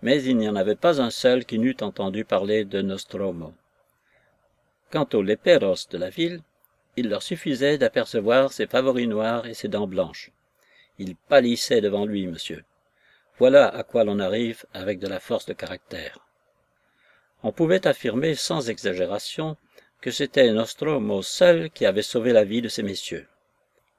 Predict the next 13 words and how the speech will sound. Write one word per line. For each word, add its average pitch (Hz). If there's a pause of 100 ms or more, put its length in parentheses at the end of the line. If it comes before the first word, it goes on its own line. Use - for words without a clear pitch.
(560)
Le 113
capitaine 151
Mitchell, 101
pourtant, 143
ne 120
les 101
avait 104
quittés 131
qu'après -
les 101
avoir 101
vus 113
s'effondrer, 104